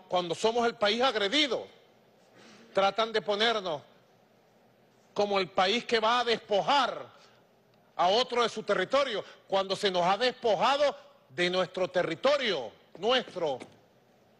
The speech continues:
Porque el Esequibo,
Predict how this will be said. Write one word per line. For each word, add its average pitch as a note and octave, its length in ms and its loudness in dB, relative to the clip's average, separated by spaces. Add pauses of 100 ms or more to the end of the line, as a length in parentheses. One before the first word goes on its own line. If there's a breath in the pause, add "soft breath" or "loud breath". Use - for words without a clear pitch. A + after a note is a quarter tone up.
(2000)
Porque F#3 240 -2
el F3 80 0
Esequibo, F3 720 -2